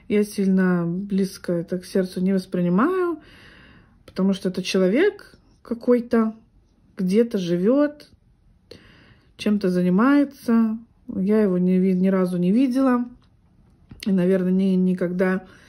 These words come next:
и не узнаю, что это за человек. Он мне какую-то гадость написал. Эй. Ну и слава богу, что ему от этого легче стало.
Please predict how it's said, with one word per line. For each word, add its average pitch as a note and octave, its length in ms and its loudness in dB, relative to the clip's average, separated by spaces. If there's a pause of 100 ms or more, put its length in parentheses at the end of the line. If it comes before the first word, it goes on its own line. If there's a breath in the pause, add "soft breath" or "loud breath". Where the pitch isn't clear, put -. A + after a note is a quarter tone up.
(340 loud breath)
и F3+ 40 -2
не F#3 120 2
узнаю, A#3+ 460 2
что A#3+ 200 -2
это A#3 160 -2
за G3+ 140 -2
человек. G3+ 640 -2
Он F3+ 140 0
мне F3+ 120 2
какую-то F#3 400 -6
гадость F#3+ 400 -2
написал. B3 680 -2 (1000 soft breath)
Эй. F3 320 -4 (540)
Ну B3+ 220 2
и G#3+ 680 2 (280)
слава A3+ 220 2
богу, A#3+ 240 0
что - 160 -4
ему G#3+ 200 2
от G3 100 -2
этого G#3 240 -2
легче F#3 360 0
стало. B3 540 -2